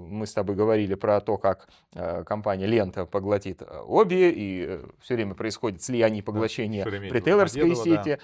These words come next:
Speaker 2: да.
Speaker 1: да, в сфере транспорта. В этом случае передел собственности через централизацию особенно активизируется в условиях кризиса. Нет денег на инвестиции, на создание нового, но обостряется внутривидовая борьба. Крупная рыба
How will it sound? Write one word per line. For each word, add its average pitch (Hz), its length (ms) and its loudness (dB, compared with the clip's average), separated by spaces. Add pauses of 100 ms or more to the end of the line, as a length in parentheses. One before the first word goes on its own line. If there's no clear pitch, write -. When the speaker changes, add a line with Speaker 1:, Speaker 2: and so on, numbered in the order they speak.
(180)
Speaker 2:
да. 117 60 -14 (180)
Speaker 1:
да, 98 120 4
в 95 220 -8
сфере 101 300 -2
транспорта. 185 600 4 (220)
В 110 80 -6
этом 170 200 0
случае 165 440 0
передел 147 560 0
собственности 170 680 0 (100)
через 127 320 4
централизацию 123 880 2
особенно 165 500 2
активизируется 123 680 0
в 104 40 -6
условиях 123 340 -4
кризиса. 95 400 -6
Нет 107 200 -2
денег 92 380 -6
на 90 200 -8 (220)
инвестиции, 104 760 -6
на - 20 -6
создание 95 420 -2
нового, 208 360 6
но 135 160 4
обостряется 160 640 4
внутривидовая 131 760 6
борьба. 101 360 6
Крупная 135 420 -4
рыба 135 280 0